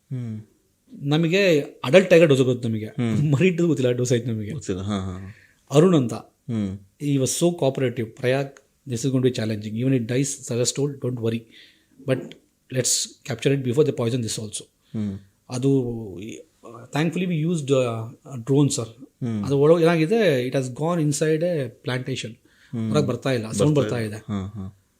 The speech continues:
Speaker 2: ನಿಮಗೆ ಬರೇ ಅದು ಸ್ವಲ್ಪ ಪ್ಯಾಶ್ ಕಾಣ ಸರ್ ನಿಮಗೆ ಅಲ್ಲಿ.
Speaker 1: ಹ್ಮ್.
Speaker 2: ಫಸ್ಟ್ ಡಾರ್ಟ್ ಹೋಗ್ಲಿಲ್ಲ ಸರ್, ಎಲ್ಲ ಹೋಗಿ ಮಧ್ಯ, ಮಧ್ಯ ಬಂತು.
Speaker 1: ಮಧ್ಯ ಬಂತು.
Speaker 2: ಸೆಕೆಂಡ್ ಡಾರ್ಟ್ ಹತ್ರ ಹೋಗ್ಬಿಟ್ಟು we took that. ಅದು ಜೆ ಸಿ ಬಿ ಮೇಲೆ ಫಸ್ಟ್ ಮಾಡಿದ್ವಿ.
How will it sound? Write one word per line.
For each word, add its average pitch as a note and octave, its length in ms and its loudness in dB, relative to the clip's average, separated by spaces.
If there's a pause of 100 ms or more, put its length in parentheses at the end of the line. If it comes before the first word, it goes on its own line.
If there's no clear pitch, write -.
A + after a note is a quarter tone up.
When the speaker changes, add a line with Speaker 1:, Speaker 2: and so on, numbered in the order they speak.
(360)
Speaker 2:
ನಿಮಗೆ C#3+ 540 2
ಬರೇ D#3+ 120 6
ಅದು D3+ 400 6
ಸ್ವಲ್ಪ F3 360 4
ಪ್ಯಾಶ್ D#3 380 4
ಕಾಣ D3 100 4
ಸರ್ A#2+ 160 0
ನಿಮಗೆ A2 180 -4
ಅಲ್ಲಿ. A2 140 -8
Speaker 1:
ಹ್ಮ್. A2 720 -4 (500)
Speaker 2:
ಫಸ್ಟ್ - 340 0
ಡಾರ್ಟ್ D3 260 2
ಹೋಗ್ಲಿಲ್ಲ B2+ 340 2
ಸರ್, A2+ 160 -4
ಎಲ್ಲ C3 140 4
ಹೋಗಿ B2+ 460 4
ಮಧ್ಯ, B2+ 180 -2
ಮಧ್ಯ C3 320 4
ಬಂತು. A2 300 -2
Speaker 1:
ಮಧ್ಯ F#2+ 140 -10
ಬಂತು. F#2 120 -6
Speaker 2:
ಸೆಕೆಂಡ್ D3 500 2
ಡಾರ್ಟ್ C#3 320 -2
ಹತ್ರ D3+ 360 2
ಹೋಗ್ಬಿಟ್ಟು C3+ 640 4 (520)
we B2+ 80 -6
took C3 180 -6
that. - 320 -14 (120)
ಅದು D3 120 4
ಜೆ C3+ 180 4
ಸಿ D#3 100 0
ಬಿ D3 80 2
ಮೇಲೆ D3 180 4
ಫಸ್ಟ್ - 180 -4
ಮಾಡಿದ್ವಿ. A2 400 -6